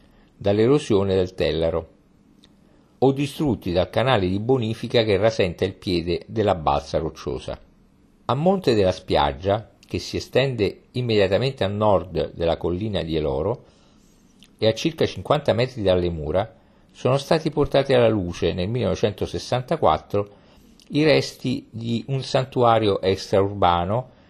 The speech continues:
di Demetra e Core. Qui reperti sono al Museo Civico di Noto.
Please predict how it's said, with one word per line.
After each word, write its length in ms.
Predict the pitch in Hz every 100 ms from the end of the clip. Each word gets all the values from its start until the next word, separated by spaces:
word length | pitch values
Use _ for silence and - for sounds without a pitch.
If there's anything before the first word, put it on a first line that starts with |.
| _ -
di 360 | 117 135 92 -
Demetra 840 | 123 139 104 95 101 104 - - _
e 160 | 104 -
Core. 460 | 104 92 90 85 - _ _ _ _ _ _ _ _ _ _
Qui 140 | - 175
reperti 680 | 113 90 78 - - 120
sono 240 | - 131 113
al 100 | 113
Museo 420 | 143 - 92 101
Civico 440 | - 82 82 82
di 120 | 82 85
Noto. 440 | 71 65 - 92